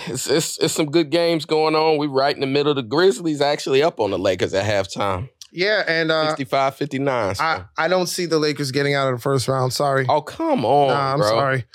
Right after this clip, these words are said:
Speaker 1: Out of,
Speaker 2: I
Speaker 1: not
Speaker 2: love
Speaker 1: out of the first round? They
Speaker 2: Nope.
Speaker 1: can't beat the Grizzlies?
Speaker 2: Nope.
Speaker 1: You
Speaker 2: They
Speaker 1: out
Speaker 2: can't beat
Speaker 1: your
Speaker 2: Grizzlies.
Speaker 1: mind,
Speaker 2: Kenny
Speaker 1: bro.
Speaker 2: Lofton Junior, okay? Uh, Ja Morant.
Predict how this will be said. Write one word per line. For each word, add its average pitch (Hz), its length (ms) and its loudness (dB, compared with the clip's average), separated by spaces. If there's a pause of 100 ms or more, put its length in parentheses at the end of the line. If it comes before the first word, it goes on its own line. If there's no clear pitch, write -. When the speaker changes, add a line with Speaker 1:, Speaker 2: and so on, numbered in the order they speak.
(140)
Speaker 1:
Out 143 160 0
of, 139 80 4
Speaker 2:
I 151 60 2
Speaker 1:
not 160 40 2
Speaker 2:
love 170 200 0
Speaker 1:
out 151 160 0
of 113 100 2
the 110 100 2
first 156 400 -2
round? 185 220 0
They 160 80 4
Speaker 2:
Nope. - 80 -8
Speaker 1:
can't 143 200 0
beat 143 200 -2
the 107 120 2
Grizzlies? 202 880 0 (160)
Speaker 2:
Nope. 160 240 -2 (520)
Speaker 1:
You 220 140 -4
Speaker 2:
They - 40 0
Speaker 1:
out 175 80 -2
Speaker 2:
can't 165 160 0
beat 165 80 -2
Speaker 1:
your 139 80 -4
Speaker 2:
Grizzlies. 147 320 0
Speaker 1:
mind, - 80 -6
Speaker 2:
Kenny 214 200 2
Speaker 1:
bro. 220 100 4
Speaker 2:
Lofton 214 340 0
Junior, 175 440 2 (260)
okay? 160 420 -2 (540)
Uh, 147 340 0
Ja 175 240 2
Morant. 185 540 0